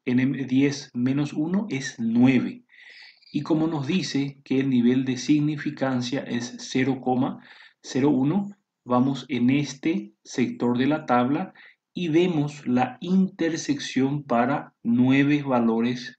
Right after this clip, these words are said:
y eso nos da dos coma ochocientos veintiuno, que es el valor de la T de Student. Entonces,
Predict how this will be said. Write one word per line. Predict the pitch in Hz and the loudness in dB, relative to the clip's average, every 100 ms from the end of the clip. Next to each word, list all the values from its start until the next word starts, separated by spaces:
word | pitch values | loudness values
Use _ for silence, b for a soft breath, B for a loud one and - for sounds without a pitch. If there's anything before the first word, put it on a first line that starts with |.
| _ | _
y | 98 147 | -2 2
eso | 147 - | 2 0
nos | 156 151 120 | -6 -6 -4
da | 123 147 B B B _ | -2 -4 B B B _
dos | - 117 160 165 - | -4 2 2 2 -6
coma | - 135 113 101 - _ _ | -4 -2 -2 -4 -10 _ _
ochocientos | 135 127 131 120 - 127 139 160 151 - _ | -6 -4 -4 -4 -2 -2 -2 -6 -8 -16 _
veintiuno, | 123 135 143 - 117 120 139 151 - | -2 0 0 2 4 4 2 -2 -4
que | 113 113 | -4 -2
es | 123 - | -4 -6
el | 143 139 | -4 -2
valor | 131 107 110 143 160 - B B B B _ | 0 -2 0 -2 -2 -10 B B B B _
de | 120 135 | -4 -2
la | 131 123 | 0 -2
T | - 135 | -2 -2
de | 131 | -2
Student. | 123 - 101 98 - _ | -4 -6 -6 -6 -12 _
Entonces, | - 139 139 | -6 -4 -2